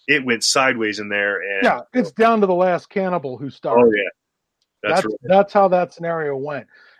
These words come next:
Speaker 2: And it's a nice, it's extra cool because these are the ancients, the ultra civilized people who made the world possible,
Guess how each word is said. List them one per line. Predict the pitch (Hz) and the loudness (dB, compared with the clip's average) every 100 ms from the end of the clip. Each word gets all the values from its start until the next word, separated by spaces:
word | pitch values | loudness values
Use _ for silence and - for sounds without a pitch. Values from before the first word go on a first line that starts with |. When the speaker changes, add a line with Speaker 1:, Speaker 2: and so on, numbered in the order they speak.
| 165 | 0
Speaker 2:
And | 175 | 2
it's | 180 - | 2 2
a | |
nice, | 190 302 294 - | 4 4 4 0
it's | 190 - | -2 2
extra | 339 - 208 | 0 0 -2
cool | 214 202 | 6 6
because | 165 202 180 170 143 _ _ | 6 2 2 0 -2 _ _
these | - 170 254 160 | -14 -2 0 2
are | 165 | 0
the | 202 | 0
ancients, | 175 254 320 - 214 135 - | -2 -2 -2 -2 -4 -4 -12
the | - 160 143 127 | -16 -14 -12 -10
ultra | 131 269 247 277 247 | -2 0 0 0 0
civilized | - 339 294 254 202 170 135 - | 0 -2 2 2 4 2 0 -4
people | 185 170 151 | -4 -2 0
who | 151 | 0
made | 156 185 277 | 0 0 0
the | 269 | -2
world | 277 277 202 | -2 -2 2
possible, | 285 285 214 208 170 | 2 2 2 0 0